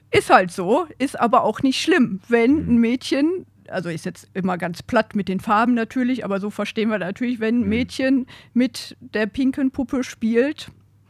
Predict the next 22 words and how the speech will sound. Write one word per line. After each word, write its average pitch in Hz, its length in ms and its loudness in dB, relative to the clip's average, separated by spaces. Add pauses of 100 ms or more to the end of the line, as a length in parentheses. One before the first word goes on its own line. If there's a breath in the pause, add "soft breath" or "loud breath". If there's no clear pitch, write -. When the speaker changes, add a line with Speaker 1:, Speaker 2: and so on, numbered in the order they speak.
(640 loud breath)
Speaker 1:
ist - 300 -6
okay. 240 600 0
Ich 226 160 -6
zeig 214 300 0
dir 233 160 -2
aber 190 260 2
auch 247 180 2
noch, 262 160 2
es - 140 -4
gibt - 200 -6
andere 254 340 4
Sachen 226 460 0
und 233 460 -4
natürlich 254 500 -2
so 226 340 -2
auch 220 360 0
mit 214 240 -2
den 240 100 4
jungen 208 240 0
Gruppen, 175 640 -8
Speaker 2:
Mhm. 80 60 -8
Speaker 1:
ne? 226 200 -4